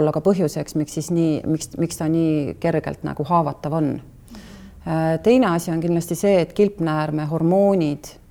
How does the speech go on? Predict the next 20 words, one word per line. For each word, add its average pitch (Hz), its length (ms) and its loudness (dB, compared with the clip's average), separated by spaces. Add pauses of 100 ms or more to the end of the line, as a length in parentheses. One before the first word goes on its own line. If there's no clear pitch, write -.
(420)
on 165 240 2
ju 156 180 4
väga 180 280 4 (260)
niisuguses 151 720 -4
intiimses 170 800 2 (840)
ühenduses 160 560 0
kõikide 180 320 0
teiste 180 360 2 (200)
hormoonidega 147 640 2
kehas, 139 320 -4
nii 151 80 -2
naissugu- 175 480 0
või 151 160 2
meessuguhormoonidega, 156 1080 -2 (500)
nii 156 100 0
meie 147 360 2 (120)
stressihormoonidega, 156 960 0
mida 147 220 -2
toodavad 147 340 -2
neerupealised. 151 800 0